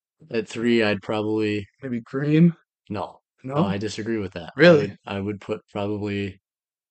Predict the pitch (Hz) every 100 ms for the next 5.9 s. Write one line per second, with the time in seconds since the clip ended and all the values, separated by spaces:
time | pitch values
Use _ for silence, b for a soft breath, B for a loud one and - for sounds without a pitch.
0 | _ - 107 107 110 104 104 104 104 107
1 | 113 - 110 107 104 104 101 110 107 98
2 | - 104 98 98 - _ _ _ _ _
3 | _ _ _ - 107 101 95 95 _ _
4 | _ _ _ _ _ _ _ _ _ _
5 | _ _ _ _ _ _ 117 113